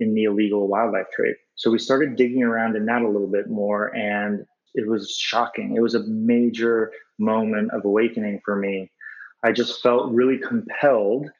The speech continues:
to do something. I, I did not want to see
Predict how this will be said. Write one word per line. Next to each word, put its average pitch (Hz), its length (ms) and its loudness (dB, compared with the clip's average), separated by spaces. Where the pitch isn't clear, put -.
to 113 640 2
do 127 180 4
something. 104 540 -6
I, 117 60 0
I 113 360 -2
did 131 240 0
not 127 400 0
want 113 340 0
to 123 100 -4
see 113 680 -2